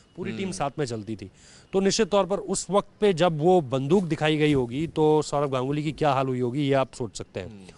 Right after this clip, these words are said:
Speaker 1: तो फिर वो जो उसके साथ एक लड़की थी इंग्लैंड वाले के बंदे के साथ, उसने कहीं ना कहीं उसे खींचा क्योंकि अगला स्टेशन आने वाला था।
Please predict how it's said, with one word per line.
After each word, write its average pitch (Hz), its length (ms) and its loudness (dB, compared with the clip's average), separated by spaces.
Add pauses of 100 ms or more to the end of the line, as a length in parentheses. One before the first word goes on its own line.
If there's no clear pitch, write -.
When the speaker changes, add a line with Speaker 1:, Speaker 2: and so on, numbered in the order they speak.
(540)
Speaker 1:
तो 185 80 6
फिर 254 220 4
वो 226 180 6
जो 220 160 6
उसके 214 200 0
साथ 208 200 2
एक 180 100 0
लड़की 151 360 0
थी 139 220 -2
इंग्लैंड 135 280 -2
वाले 123 200 0
के 127 80 -4
बंदे 123 320 2
के 120 80 -4
साथ, 101 220 -6 (500)
उसने 208 300 0
कहीं 170 220 2
ना 160 80 0
कहीं 135 160 -4
उसे 135 200 -8
खींचा 165 340 -4
क्योंकि 165 320 -4
अगला 147 320 2
स्टेशन 156 440 -2
आने 117 180 -6
वाला 98 240 -10
था। - 200 -18